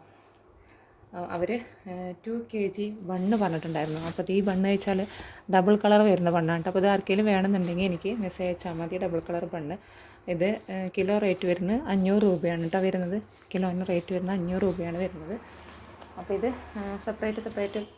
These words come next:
ഏഹ്, ഇത്രയും കളേഴ്സാണ് ട്ടോ. മറ്റേ എല്ലാ കളേഴ്സൊന്നും ആയിരുന്നു. എത്ര കളേഴ്സ് ഉണ്ടെന്ന് എനിക്ക് ശരിക്കും അറിയില്ല. കുറേ കളേഴ്സ് ഉണ്ട്, അറിയാം. അപ്പോൾ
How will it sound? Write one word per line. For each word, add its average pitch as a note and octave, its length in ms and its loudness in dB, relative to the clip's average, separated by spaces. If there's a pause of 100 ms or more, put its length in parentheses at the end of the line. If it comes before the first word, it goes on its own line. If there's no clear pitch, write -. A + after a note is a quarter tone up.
(720)
ഏഹ്, F#3+ 340 -10 (560)
ഇത്രയും G#3 320 -4 (160)
കളേഴ്സാണ് G3 500 0
ട്ടോ. E3+ 140 -8 (200)
മറ്റേ F#3 240 -4
എല്ലാ F3+ 260 4
കളേഴ്സൊന്നും G#3+ 400 0
ആയിരുന്നു. F#3 200 -4
എത്ര - 120 0
കളേഴ്സ് G3 340 -2
ഉണ്ടെന്ന് A#3+ 220 2
എനിക്ക് G#3 220 0
ശരിക്കും G3 300 -2
അറിയില്ല. F3 240 -6 (420)
കുറേ C4 160 2
കളേഴ്സ് A#3 320 6
ഉണ്ട്, G3+ 220 0
അറിയാം. - 260 -6 (2500)
അപ്പോൾ G#3+ 320 -6